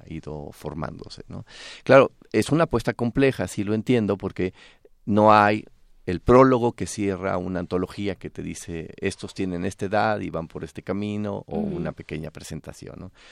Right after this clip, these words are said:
Speaker 1: Sino es lanzado al aire, pero creo que así debe ser en muchos sentidos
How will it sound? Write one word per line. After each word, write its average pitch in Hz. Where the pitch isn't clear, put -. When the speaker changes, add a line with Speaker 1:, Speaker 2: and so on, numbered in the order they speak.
Speaker 1:
Sino 76
es 117
lanzado 90
al 107
aire, 147
pero 113
creo 156
que 262
así 113
debe 107
ser 104
en 95
muchos 101
sentidos 95